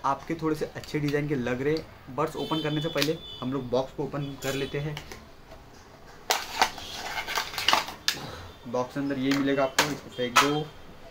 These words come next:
इसके बाद आपको टाइप सी का केबल मिल जाता है,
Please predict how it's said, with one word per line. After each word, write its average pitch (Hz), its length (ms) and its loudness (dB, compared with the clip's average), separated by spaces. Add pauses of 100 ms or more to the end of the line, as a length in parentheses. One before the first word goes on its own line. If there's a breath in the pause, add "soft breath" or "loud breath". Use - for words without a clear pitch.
(500)
इसके - 160 -6 (100)
बाद 143 200 4
आपको 151 220 0
टाइप 143 220 6
सी - 120 -8
का 175 100 6
केबल 147 320 4
मिल 160 160 2
जाता 160 240 4
है, 165 200 -2